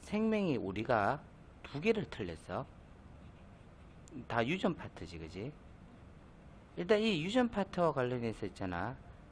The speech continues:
틀렸으면 답지를 보고 분석을 하지 마세요. 이해되겠죠? 답지를 보고 분석하지도 말고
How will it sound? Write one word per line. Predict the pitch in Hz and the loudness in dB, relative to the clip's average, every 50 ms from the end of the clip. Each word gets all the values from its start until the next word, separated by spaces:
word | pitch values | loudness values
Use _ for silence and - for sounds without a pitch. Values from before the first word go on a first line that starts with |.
| - - - | -20 -16 -4
틀렸으면 | - 247 262 262 226 - - 175 139 127 131 160 208 220 - - - - - - - - - - - - - - - - | 0 4 6 6 4 4 4 2 4 6 6 4 4 0 -6 -14 -16 -18 -18 -18 -18 -18 -20 -18 -18 -18 -18 -20 -12 -2
답지를 | - 131 139 - - - 214 214 214 202 | -2 -2 -2 -2 2 4 4 6 6 4
보고 | 185 - 180 175 175 190 202 214 226 233 233 233 - - - - - - - - - - - - - - - - - - - - - - - - | 4 4 2 2 4 6 8 8 8 8 4 2 -4 -12 -16 -18 -18 -18 -20 -20 -20 -20 -20 -20 -18 -18 -18 -18 -20 -20 -20 -20 -20 -20 -18 -2
분석을 | - 214 226 233 220 208 165 135 139 | 2 4 6 6 6 6 4 4 2
하지 | 156 160 175 | 0 0 2
마세요. | 151 110 90 90 - 135 151 156 135 107 117 135 - - - - - - - - - - - - - - - - - - - - - - - - - - - - - - - - - | 2 2 2 0 0 0 0 2 2 2 0 -2 -4 -10 -18 -18 -18 -18 -18 -18 -18 -18 -18 -18 -20 -18 -18 -18 -18 -18 -20 -20 -18 -18 -20 -20 -20 -20 -20 -20 -20 -20 -20 -14 -4
이해되겠죠? | - 143 123 113 107 113 - - 120 131 139 - - - - - - - - - - - - - - - - - - - - - - - - - - | -4 -2 -2 0 -2 -4 -4 -2 -2 -2 -4 -6 -14 -18 -18 -18 -20 -18 -20 -18 -18 -18 -18 -18 -18 -18 -18 -18 -18 -18 -18 -18 -18 -18 -18 -2 4
답지를 | - 139 143 - - 214 208 | 4 4 4 6 4 4 6
보고 | 202 196 180 165 | 6 6 6 6
분석하지도 | 139 139 165 185 180 185 170 156 143 135 135 156 156 165 | 4 4 0 0 2 2 2 2 2 2 2 0 0 2
말고 | 156 131 101 95 104 117 131 131 - 135 135 139 139 139 135 143 | 4 4 4 4 4 2 2 2 2 4 4 4 4 2 0 -4